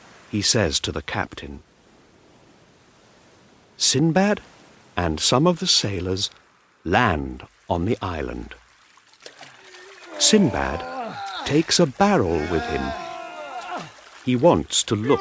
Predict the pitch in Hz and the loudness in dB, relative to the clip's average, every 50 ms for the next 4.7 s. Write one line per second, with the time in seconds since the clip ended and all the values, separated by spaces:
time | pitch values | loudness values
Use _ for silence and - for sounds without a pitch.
0 | - - - - 80 78 82 95 117 139 131 104 - - - - - - - - | 0 -4 -4 -2 -2 -2 0 2 4 4 4 2 -2 -4 -6 -6 -8 -8 -8 -8
1 | - 320 285 208 143 143 - - - - - - - - - - - - - - | -8 -8 -10 -10 -12 -12 -16 -18 -18 -20 -20 -20 -20 -20 -20 -20 -20 -20 -20 -20
2 | - - - - - - - - - - - - 196 214 202 - - - 104 101 | -20 -20 -20 -20 -20 -20 -20 -14 -12 -8 -4 0 0 0 0 -2 -4 -4 -2 0
3 | 107 101 - - - _ _ - - _ - - - - - - 147 98 76 64 | -2 -2 -4 -10 -18 _ _ -20 -20 _ -14 -4 -2 2 4 4 4 4 2 0
4 | - - 71 76 78 80 80 - - - 113 73 - | -2 -2 -2 -2 -2 -2 -2 -2 0 0 0 -2 -2